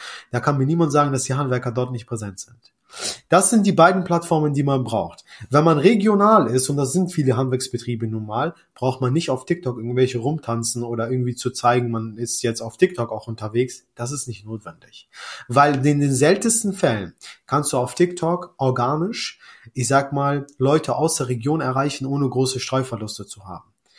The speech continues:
Bei Instagram ist es nun mal möglich, durch zum Beispiel Hashtags, durch Ortsmarkierungen, durch or-, örtliche Kooperationen, die man eingehen kann, kann man wirklich auch zum Teil, nicht ausschließen, aber man kann zum größten Teil dann die Zielgruppe aus der Region erreichen.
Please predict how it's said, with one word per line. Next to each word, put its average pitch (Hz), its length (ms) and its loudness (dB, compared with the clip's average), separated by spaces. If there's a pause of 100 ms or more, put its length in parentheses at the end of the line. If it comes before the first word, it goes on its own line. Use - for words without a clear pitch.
(320)
Bei 131 240 4
Instagram 147 600 4
ist 180 200 4
es - 160 2
nun 123 160 2
mal 123 140 0
möglich, 185 720 0
durch 135 260 4
zum 127 140 -4
Beispiel 113 480 -6
Hashtags, 127 640 -4
durch 117 200 -4
Ortsmarkierungen, 127 800 -2
durch 117 280 -4
or-, 147 300 2
örtliche 143 480 2
Kooperationen, 123 920 -2
die 113 80 -4
man 107 160 -10
eingehen 104 380 -8
kann, 143 260 -6 (320)
kann 160 160 2
man 175 220 4
wirklich 151 420 -2
auch 147 200 -4
zum 120 300 -6
Teil, 170 540 2 (380)
nicht 170 260 4
ausschließen, 226 840 0
aber 160 280 4
man 139 200 0
kann 170 260 -2
zum 131 240 -4
größten 185 420 2
Teil 151 300 0
dann 139 180 -2
die 127 140 -6
Zielgruppe 139 560 -6
aus 143 180 0
der 120 120 -4
Region 113 340 -6
erreichen. 87 440 -18